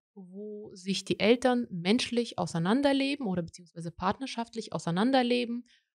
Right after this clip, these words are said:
und eine Scheidung kommt, wo man aber immer noch Eltern bleibt und wo man, ich sage es jetzt mal, vielleicht auch es menschlich schafft, im Guten auseinanderzugehen.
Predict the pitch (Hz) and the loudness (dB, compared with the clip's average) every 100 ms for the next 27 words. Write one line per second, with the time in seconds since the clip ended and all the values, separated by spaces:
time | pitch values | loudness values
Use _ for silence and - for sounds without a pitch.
0 | _ _ _ 208 196 185 170 - 214 269 | _ _ _ -6 -2 0 2 4 6 4
1 | 294 - 269 285 285 - _ _ _ _ | 0 -4 -4 -4 -10 -18 _ _ _ _
2 | _ _ _ _ _ _ - 170 214 254 | _ _ _ _ _ _ -4 2 4 4
3 | 247 240 233 233 220 - _ _ _ _ | 2 2 2 0 -4 -16 _ _ _ _
4 | _ _ - 226 247 240 - - 233 226 | _ _ 4 6 6 4 2 6 6 6
5 | 165 160 170 170 220 - - _ _ _ | 0 -2 -4 -2 -2 -4 -20 _ _ _
6 | _ 202 190 190 220 220 220 220 _ - | _ -12 -6 2 4 4 0 -4 _ -12
7 | 190 - 190 214 226 226 - 214 214 196 | -6 0 2 0 -4 -4 -4 -8 -6 0
8 | 196 196 - - - 202 - 196 214 - | 0 0 0 0 -2 -10 -2 2 2 0
9 | 208 - 208 208 - 190 180 196 196 190 | -4 0 0 0 -4 -2 2 0 -2 -6
10 | - - 170 156 - - - - 170 | -2 0 0 0 -4 -8 -10 -10 -12